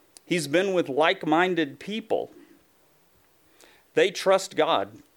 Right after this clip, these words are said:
And moments like that with those people have strengthened his heart for moments like this when the king says, "What would you request?"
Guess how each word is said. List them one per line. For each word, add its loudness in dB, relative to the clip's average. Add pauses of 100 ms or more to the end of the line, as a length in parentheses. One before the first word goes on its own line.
(100)
And 4
moments 2
like 0
that 0
with -4
those 2
people 0
have -2
strengthened -2
his -2
heart 2
for -4
moments 2
like 0
this 0
when -6
the -6
king -2
says, -6
"What 0
would -8
you -4
request?" -4